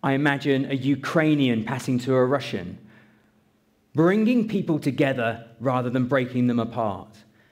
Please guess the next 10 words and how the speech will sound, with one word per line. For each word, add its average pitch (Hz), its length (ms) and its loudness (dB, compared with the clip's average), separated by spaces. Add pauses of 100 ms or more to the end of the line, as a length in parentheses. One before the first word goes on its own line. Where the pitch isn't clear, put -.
(180)
And 143 100 2
I, 170 180 -2 (260)
I 175 100 2
know 202 580 2
it's 127 140 -8
a, 139 240 -4 (220)
it's 139 180 -2
a 151 60 6
huge 196 520 2
idea, 135 680 -2